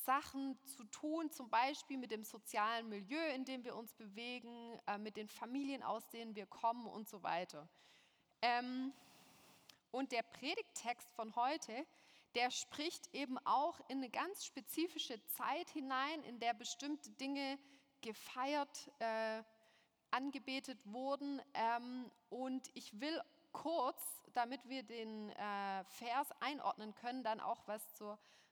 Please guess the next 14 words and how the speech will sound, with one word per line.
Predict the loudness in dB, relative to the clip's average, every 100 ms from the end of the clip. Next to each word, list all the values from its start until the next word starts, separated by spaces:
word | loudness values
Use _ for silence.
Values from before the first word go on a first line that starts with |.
| _
sozialen, | -6 -6 0 6 6 6
politischen | 0 -6 -4 -4 -4 -4 -6
und | -6 -6 -2
geistlichen | 2 2 2 -6 -8 -8
Situation | -8 -6 -8 -8 -10 -8 -8 -8 0
damals | 0 2 -2 -2
sagen. | 0 2 2 -2 -10 -14 _ -20 -20 -20 _ _ -12
Jetzt | -10 -8
lese | -6 -6
ich | -6
euch | -6 -6
aber | -4 -2
erstmal | 0 -2 -2 -6 -4
den | -6 -6 -8